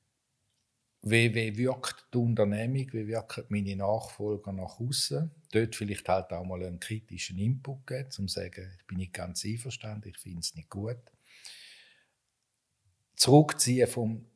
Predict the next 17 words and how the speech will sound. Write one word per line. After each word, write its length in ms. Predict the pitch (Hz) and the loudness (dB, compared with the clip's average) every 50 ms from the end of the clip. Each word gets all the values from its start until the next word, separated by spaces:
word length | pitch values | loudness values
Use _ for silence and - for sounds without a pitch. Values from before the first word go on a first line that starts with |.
| _ _ | _ _
täglichen 600 | - 113 123 127 127 135 123 113 - - 120 110 | 2 2 2 2 0 -2 -4 -4 -4 -4 -2 -2
und 200 | 110 110 101 - | -2 -4 -6 -6
vom 180 | - 107 101 104 | -8 -6 -6 -6
operativen 840 | 101 98 - - 98 98 95 95 - - 101 95 87 - - 92 - | -6 -8 -10 -6 -2 -2 -2 -2 -2 -6 -6 -6 -6 -8 -10 -8 -6
Geschäft 500 | - - 101 110 147 151 - - - - | -2 0 0 0 0 -2 -4 -10 -12 -6
finde 260 | - 110 101 95 98 | -4 -4 -2 -2 -4
ich 80 | 90 | -6
sehr 340 | - - - 107 110 120 123 | -6 -6 -4 -2 -4 -2 -2
wesentlich. 560 | 131 131 131 - 139 131 - - 123 131 135 131 - - - _ _ _ _ _ _ _ _ _ _ _ _ _ _ _ _ _ _ _ _ | -2 -2 -2 -2 -4 -6 -6 -8 -8 -8 -8 -10 -12 -12 -14 _ _ _ _ _ _ _ _ _ _ _ _ _ _ _ _ _ _ _ _
Fällt 340 | _ - - 98 101 104 - | _ 0 2 4 4 4 2
mir 180 | 110 110 110 107 | 0 0 -2 -2
persönlich 680 | - - 101 - - 110 107 104 101 95 92 - - | -4 -4 -4 -2 -2 -2 -2 -2 -4 -6 -6 -8 -6
immer 240 | 107 107 101 101 98 | -8 -8 -6 -6 -8
noch 180 | 92 87 92 95 | -8 -8 -10 -10
ein 80 | 92 | -10
bisschen 300 | 92 - - - 92 87 | -10 -10 -10 -10 -8 -10
schwer, 500 | 82 - 90 90 92 101 113 151 180 180 | -8 -6 -4 -2 0 2 2 2 0 -2